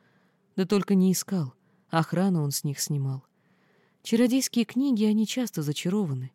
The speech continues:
и тому, кто откроет, мало хорошего принесут. Да только архимагу такое оказалось нипочём. С каждой книги чары снял,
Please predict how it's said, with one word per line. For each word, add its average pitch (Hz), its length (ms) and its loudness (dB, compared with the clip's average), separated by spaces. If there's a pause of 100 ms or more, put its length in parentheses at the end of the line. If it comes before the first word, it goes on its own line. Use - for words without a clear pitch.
(340)
и 151 100 -4
тому, 165 260 2
кто 151 200 0
откроет, 170 580 -4
мало 202 260 0
хорошего 143 520 -4
принесут. 147 600 -4 (480)
Да 220 80 -2
только 226 320 2
архимагу 185 520 0
такое 262 360 -4
оказалось 151 520 -4
нипочём. 143 540 -6 (1080)
С - 120 -10
каждой 247 320 2
книги 233 320 0
чары 190 280 0
снял, 180 420 0